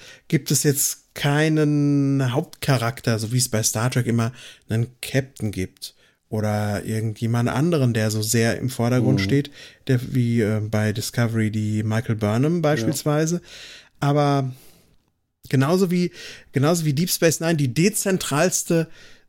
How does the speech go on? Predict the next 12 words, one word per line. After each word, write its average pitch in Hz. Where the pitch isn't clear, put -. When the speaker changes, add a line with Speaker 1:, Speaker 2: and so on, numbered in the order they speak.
Speaker 1:
Star 165
Trek-Serie 113
auch 123
ist, 160
wo 131
gerade 170
der 160
Sisko -
zwar 143
der 127
Hauptcharakter 175
ist, 190